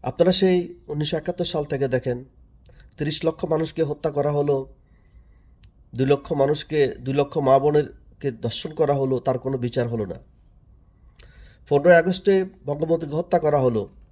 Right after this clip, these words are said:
তার কোনো বিচার হলো না, আর সে বিচার করতে পঞ্চাশ বছর বা পাঁচচল্লিশ বছর অপেক্ষা করতে হলো। একুশে গ-, একুশে আগস্টে গ্রেনেড হামলা করে শত শত মানুষকে হত্যা করা হলো এবং সেই মামলার কোনো রায় হলো না।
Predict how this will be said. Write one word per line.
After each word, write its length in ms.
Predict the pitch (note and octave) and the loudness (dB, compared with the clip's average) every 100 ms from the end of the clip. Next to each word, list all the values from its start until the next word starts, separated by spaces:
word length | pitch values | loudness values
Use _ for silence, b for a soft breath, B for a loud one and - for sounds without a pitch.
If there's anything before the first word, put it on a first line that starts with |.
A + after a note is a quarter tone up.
| _ _ | _ _
তার 140 | C#3 C#3 | 0 0
কোনো 180 | D#3 | 0
বিচার 300 | D3 C3 C#3 | -2 0 -2
হলো 180 | C3 C3+ | -2 -2
না, 200 | A#2+ G#2+ - - | -2 -4 -6 -14
আর 60 | A#2 | -10
সে 160 | - | -8
বিচার 240 | C3 C#3 C3+ | -8 -6 -6
করতে 240 | C#3 D3 | -6 -8
পঞ্চাশ 280 | C3+ C3 C3 | -6 -4 -4
বছর 260 | A#2+ B2 B2+ | -6 -8 -4
বা 120 | A#2+ | -6
পাঁচচল্লিশ 460 | - A2+ - B2 B2+ | -6 -10 -8 -8 -8
বছর 120 | B2+ | -8
অপেক্ষা 240 | G#2+ B2 | -8 -8
করতে 220 | A2 - | -10 -8
হলো। 220 | G2 F2+ - - _ _ b b b b b b b b b b b - _ _ _ | -8 -8 -10 -16 _ _ b b b b b b b b b b b -20 _ _ _
একুশে 400 | - C#3 E3+ F#3 | -6 -4 -4 -2
গ-, 200 | F3+ D#3+ - - _ _ _ _ - | 4 4 2 -6 _ _ _ _ -8
একুশে 340 | C#3 F#3 G3 | -6 -2 4
আগস্টে 460 | F3 F3+ F3 F#3 E3 | 4 4 -2 -2 -2
গ্রেনেড 320 | C3 D3+ E3 | 0 0 0
হামলা 240 | D#3 D#3 | -2 -2
করে 300 | D3 D3 C#3 C3 - - _ _ _ _ _ | 0 2 2 -2 -14 -20 _ _ _ _ _
শত 200 | - C#3 | -10 -4
শত 180 | D3+ D3 | -2 0
মানুষকে 340 | C#3+ D3 D3+ | 0 0 -2
হত্যা 260 | C#3+ D3+ D#3 | -10 -4 -2
করা 200 | C#3+ C#3+ | 0 2
হলো 380 | D3 B2+ A2 - _ _ _ _ _ - | 2 0 -4 -8 _ _ _ _ _ -4
এবং 180 | C3 C#3 | 0 0
সেই 160 | - | 0
মামলার 280 | E3 C#3+ C3+ | 0 2 0
কোনো 360 | C3 C3 B2+ A#2+ - | 0 0 0 -2 -6
রায় 220 | A2+ B2 | 0 0
হলো 180 | A#2+ G2+ | 0 -6
না। 140 | E2+ | -8